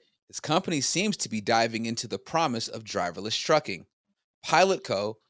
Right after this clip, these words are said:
which is owned by Buffett's Berkshire Hathaway, is taking stake in autonomous trucking startup Kodiak Robotics. Pilot will get one of Kodiak's five board seats and is now the largest strategic investor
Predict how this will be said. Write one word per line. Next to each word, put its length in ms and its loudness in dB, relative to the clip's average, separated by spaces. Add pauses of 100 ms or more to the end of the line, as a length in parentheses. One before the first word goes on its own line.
(120)
which 160 -4
is 140 0
owned 360 -2
by 160 0
Buffett's 440 -4
Berkshire 560 -2
Hathaway, 680 -4 (400)
is 120 -4
taking 320 2
stake 400 2
in 100 -8
autonomous 560 -4
trucking 440 -2
startup 420 0 (300)
Kodiak 500 -4
Robotics. 720 2 (580)
Pilot 500 4 (260)
will 100 -4
get 200 0
one 240 -2
of 100 -6
Kodiak's 580 0
five 400 0
board 260 6
seats 480 -4 (280)
and 100 -4
is 140 -4
now 240 0
the 120 -6
largest 500 2
strategic 560 -4
investor 720 -2